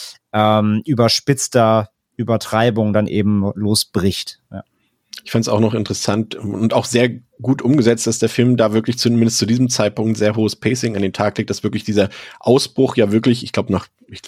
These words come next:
Speaker 2: zehn Minuten sind höchstens vergangen, glaub ich, ne,
Speaker 1: Mhm,
Speaker 2: wenn ich mich
Speaker 1: ja.
Speaker 2: jetzt nicht, wenn ich jetzt
Speaker 1: Geht echt schnell.
Speaker 2: Ja, und dass, dass, dass man da wirklich auch nicht lange drauf warten muss und dass der Film sich da auch nicht unnötig irgendwie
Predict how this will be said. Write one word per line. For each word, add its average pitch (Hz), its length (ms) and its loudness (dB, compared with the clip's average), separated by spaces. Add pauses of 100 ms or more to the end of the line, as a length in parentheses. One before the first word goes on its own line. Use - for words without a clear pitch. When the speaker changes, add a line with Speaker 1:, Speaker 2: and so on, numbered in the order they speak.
(180)
Speaker 2:
zehn 90 220 -4
Minuten 92 320 -2
sind 80 180 -8
höchstens 85 280 -6
vergangen, 82 320 -4
glaub 82 180 0
ich, 95 60 -4
ne, 117 100 4
Speaker 1:
Mhm, 113 80 4
Speaker 2:
wenn 120 80 0
ich - 80 -12
mich 98 80 -2
Speaker 1:
ja. 113 60 2
Speaker 2:
jetzt - 140 -6
nicht, 92 160 -14
wenn - 720 -10
ich 92 80 -8
jetzt - 180 -12
Speaker 1:
Geht 117 120 0
echt - 180 0
schnell. 113 240 2 (340)
Speaker 2:
Ja, 101 180 0 (360)
und 104 180 -4
dass, 104 120 2
dass, - 200 -2
dass - 180 0
man 101 120 0
da 98 120 2
wirklich 104 240 -4
auch 98 80 -2
nicht 107 160 -2
lange 101 220 0
drauf 95 180 0
warten 98 280 2
muss 110 160 0
und 104 40 0
dass 98 120 -2
der - 100 -4
Film 104 180 0
sich 101 140 -2
da 101 80 0
auch 104 140 0
nicht 101 180 -4
unnötig 104 420 0
irgendwie 101 300 0